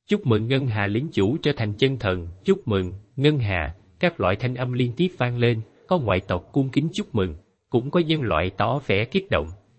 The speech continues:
La Phong cũng thu liễm chấn động sức mạnh, vừa thu lại chấn động sức mạnh. Nhất thời hắn như một nhân loại bình thường. "Hả?" La Phong vẻ mặt hơi đổi một chút, thu liễm khí tức, vừa rồi cố ý thu liễm chấn động, La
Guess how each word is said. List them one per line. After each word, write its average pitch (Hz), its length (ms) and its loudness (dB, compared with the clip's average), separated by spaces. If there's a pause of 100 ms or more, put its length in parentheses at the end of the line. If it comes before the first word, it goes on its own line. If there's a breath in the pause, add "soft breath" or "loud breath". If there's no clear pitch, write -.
(120)
La 151 160 4
Phong 151 340 -2
cũng 131 180 0
thu 143 180 2
liễm 98 220 0
chấn 156 220 -2
động 82 180 0
sức - 240 -4
mạnh, 71 160 0 (360)
vừa 131 140 6
thu 160 220 2
lại 82 260 0
chấn 170 240 -4
động 87 160 0
sức 196 300 -2
mạnh. 78 160 -2 (420 loud breath)
Nhất 190 200 6
thời 113 220 2
hắn 139 280 -2
như 185 120 4
một 120 240 -2
nhân 135 160 0
loại 90 260 0
bình 107 280 -2
thường. 95 340 -2 (340)
"Hả?" 107 420 -4 (240)
La 120 180 2
Phong 127 260 -2
vẻ 104 240 0
mặt 95 220 -4
hơi 123 180 0
đổi 92 180 0
một 90 220 -8
chút, 214 160 2 (420)
thu 139 160 0
liễm 107 180 0
khí 151 240 -4
tức, 208 140 4 (240)
vừa 117 140 4
rồi 113 240 0
cố 170 140 0
ý 170 220 4
thu 143 160 0
liễm 113 220 0
chấn 180 240 -2
động, 87 180 -2 (180)
La 127 160 -2